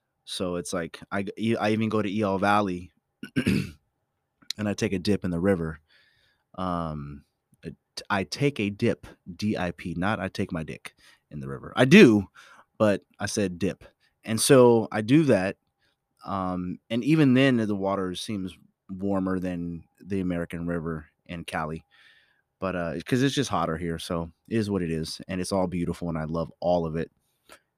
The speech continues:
every bit of it. Um, as you get up, further up in Eagle Valley, um, Eagle Valley, as you get, go up further, it's colder up,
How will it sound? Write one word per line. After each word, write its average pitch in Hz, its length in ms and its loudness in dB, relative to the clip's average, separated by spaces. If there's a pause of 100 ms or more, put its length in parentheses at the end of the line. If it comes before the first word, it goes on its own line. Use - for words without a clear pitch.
every 95 200 -2
bit 90 160 0
of 85 120 -2
it. 82 120 -4 (260)
Um, 92 200 -2
as 117 240 2
you 123 80 6
get 110 160 4
up, 101 200 0
further 113 520 2
up 113 260 -2 (640)
in 110 220 0
Eagle 92 320 -2
Valley, 87 400 -4 (1080)
um, 98 360 -6
Eagle 95 280 -4
Valley, 90 420 -6 (640)
as 98 140 -10
you 107 140 -2
get, - 140 -12
go 104 180 2
up 71 100 -4
further, 98 320 0
it's 82 140 -10
colder 92 600 -2 (2000)
up, 104 280 -2